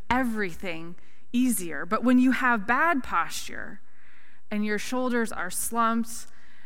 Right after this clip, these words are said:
and you're just relaxing, then it makes all of the movements difficult. It's not as easy to do it with grace and do the movements well. And it's the same way with prayer. When our posture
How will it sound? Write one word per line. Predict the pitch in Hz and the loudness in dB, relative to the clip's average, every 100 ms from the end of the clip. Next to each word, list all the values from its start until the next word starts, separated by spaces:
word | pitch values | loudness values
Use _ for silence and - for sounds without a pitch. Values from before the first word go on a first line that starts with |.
| - - | -4 -2
and | 208 | -2
you're | 202 | -2
just | 190 220 - | -2 -2 -2
relaxing, | 208 185 165 208 - 226 208 202 | -2 2 2 2 -2 -2 -2 0
then | 220 | 2
it | 214 220 | 2 2
makes | 233 240 - - | 2 2 0 -2
all | 202 233 247 247 - | 2 4 4 2 0
of | 196 | 0
the | 202 | 0
movements | 208 220 262 220 185 175 - - - - | 2 4 4 0 -2 -4 -4 -4 -4 -2
difficult. | 226 220 - - 78 - - - - - - - | -2 -2 -4 -6 -6 -6 -6 -6 -6 -6 -4 -2
It's | 214 214 | 0 4
not | 233 240 | 4 4
as | 214 202 233 | 2 -2 2
easy | 262 285 220 190 | 2 2 2 -2
to | - 180 | -4 -2
do | 214 240 | 0 2
it | 233 | 0
with | 175 175 175 | -2 -6 -4
grace | 208 214 202 170 - - | 0 0 0 -2 -6 -4
and | 190 | -4
do | 170 208 214 | -2 0 0
the | 185 | -2
movements | 180 175 165 156 - | -4 -6 -6 -6 -6
well. | 170 170 - - - - - - - - - | -6 -6 -6 -6 -6 -6 -6 -6 -6 -6 0
And | 233 | 2
it's | 240 240 | 4 4
the | 254 | 2
same | - 294 302 277 240 | 2 2 4 4 4
way | 277 285 208 185 202 - - - | 4 2 0 -2 -4 -6 -6 -2
with | 226 - | -2 -2
prayer. | - 269 190 - - - - - - - - | 0 0 0 -4 -6 -6 -6 -6 -6 -6 -2
When | 233 247 | 4 4
our | 240 | 4
posture | 240 - 311 339 - - 233 214 | 2 2 2 0 -2 0 2 2